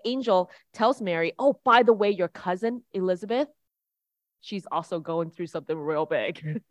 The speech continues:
<laughs> right? "I showed up to Zechariah too. And, uh, I'm doing this crazy thing, this miracle in your cousin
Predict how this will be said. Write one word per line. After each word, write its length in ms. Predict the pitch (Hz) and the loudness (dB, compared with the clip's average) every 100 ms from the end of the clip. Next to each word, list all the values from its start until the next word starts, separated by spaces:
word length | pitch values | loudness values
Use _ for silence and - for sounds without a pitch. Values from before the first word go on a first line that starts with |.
| - | -12
<laughs> 300 | - 302 - | -2 -2 6
right? 240 | 254 285 - - - - _ - | 8 8 4 -12 -12 -14 _ 0
"I 100 | 247 | 0
showed 320 | - 277 226 | 2 4 6
up 180 | 208 202 | 6 2
to 280 | - 226 202 _ _ _ | -4 -6 -6 _ _ _
Zechariah 680 | 185 196 269 220 202 254 202 | 0 2 4 4 6 6 2
too. 520 | - 311 330 180 175 - _ _ _ _ _ _ | 0 4 6 4 2 -6 _ _ _ _ _ _
And, 420 | 220 214 208 208 - | 4 6 6 4 -2
uh, 440 | 208 190 190 190 190 _ _ _ _ _ 208 | 2 4 4 2 0 _ _ _ _ _ 2
I'm 260 | 202 208 | 4 2
doing 260 | 208 226 220 | -2 -2 0
this 160 | 214 | 0
crazy 480 | - - 202 226 285 | -2 -2 -2 0 -4
thing, 200 | 269 208 | -2 -4
this 200 | 202 190 | -4 -6
miracle 680 | 190 233 254 247 190 170 196 - - | -2 0 0 0 2 2 2 -4 -10
in 160 | - 214 | -2 2
your 120 | 214 | 2
cousin 640 | 208 - 277 226 156 165 | -2 0 0 2 -6 -6